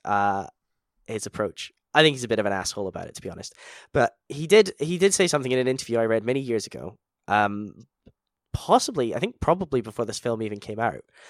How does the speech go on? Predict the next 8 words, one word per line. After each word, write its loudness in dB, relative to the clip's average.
um, 2
in -4
which -2
somebody -2
said 2
to -4
him, -8
like, -6